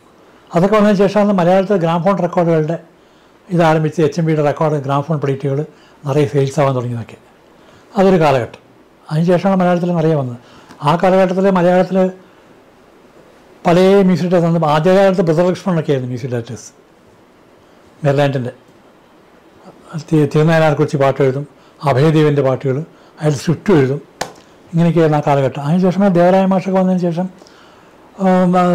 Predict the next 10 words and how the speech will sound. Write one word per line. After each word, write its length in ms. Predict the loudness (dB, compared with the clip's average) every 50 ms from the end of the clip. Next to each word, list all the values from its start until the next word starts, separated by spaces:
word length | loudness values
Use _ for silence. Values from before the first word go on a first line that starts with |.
| 0
സിനിമാ 200 | 0 2 2 2 2 2 2
മ്യൂസിക്കിന് 360 | 2 2 0 0 0 2 2 2
വളരെയധികം 320 | 2 2 0 0 0 0 0
മാറ്റങ്ങൾ 300 | 0 0 -2 -2 -2 0 0 0
വന്നു. 140 | 0 -2 -4 -4
സ്വന്തമായിട്ട് 420 | -2 -2 0 0 0 0 -2 -2 -4 -2
ട്യൂൺസും 360 | -2 -2 -2 -2 -4 -8 -8 -10 -12 -20 -20 -20 -20 -20 -20 -10
ഒക്കെ 140 | -4 -2 -2 -2
ചെയ്യാൻ 160 | 0 0 0 0
തുടങ്ങി. 260 | 0 0 -2 -2 -4